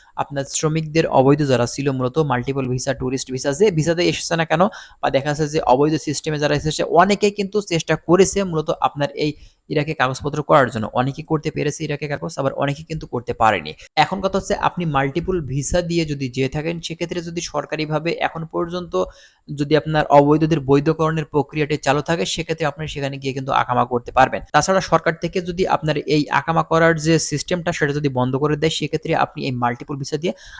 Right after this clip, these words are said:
আকামা কিন্তু করতে পারবেন না। আপনার এই এক বছরের ভিসার মেয়াদের কোনো দাম নেই কিন্তু, ঠিক আছে? কারণ আপনি যতক্ষণ না পর্যন্ত আকামা হাতে না পাবেন,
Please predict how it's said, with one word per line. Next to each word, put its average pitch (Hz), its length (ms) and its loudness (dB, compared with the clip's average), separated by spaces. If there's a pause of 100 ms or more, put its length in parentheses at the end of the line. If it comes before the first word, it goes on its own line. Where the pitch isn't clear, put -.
আকামা 143 300 -2
কিন্তু 147 240 -8
করতে 139 240 -4
পারবেন 127 300 -2
না। 110 220 -6
আপনার 139 320 0
এই 135 200 -6
এক 143 180 4
বছরের 156 380 -2
ভিসার 139 340 -2
মেয়াদের 131 300 -4
কোনো 139 200 -4
দাম 120 320 0
নেই 110 120 -6
কিন্তু, 92 320 -16
ঠিক 151 200 -2
আছে? 165 180 -6
কারণ 156 320 4 (340)
আপনি 135 220 -4
যতক্ষণ 143 340 0
না 165 120 0
পর্যন্ত 156 480 -2
আকামা 131 420 0
হাতে 123 260 -2
না 127 140 -4
পাবেন, 156 220 -2